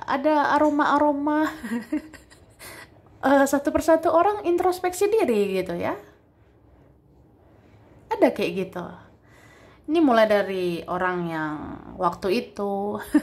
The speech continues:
<laughs> orang yang udah berlalu, orang yang sekarang kah, atau orang yang saat itu childish ya, sekarang belajar dewasa, sekarang belajar bijaksana.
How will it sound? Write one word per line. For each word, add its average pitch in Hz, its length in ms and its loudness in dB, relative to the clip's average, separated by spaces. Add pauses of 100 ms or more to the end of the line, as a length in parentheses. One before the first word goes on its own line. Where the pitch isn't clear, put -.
(180)
<laughs> - 680 -12
orang 175 220 4
yang 165 240 0 (480)
udah 175 160 -6
berlalu, 214 800 2
orang 170 240 -4
yang 175 80 -14
sekarang 285 480 0
kah, 277 240 -4 (640)
atau 190 240 -2
orang 190 240 2
yang 180 160 -2
saat 180 320 -4
itu 226 640 -2 (400)
childish 202 1040 0
ya, 202 240 -6
sekarang 175 400 -2
belajar 170 400 -2
dewasa, 190 800 0
sekarang 170 480 -4
belajar 170 560 -4
bijaksana. 208 1040 -4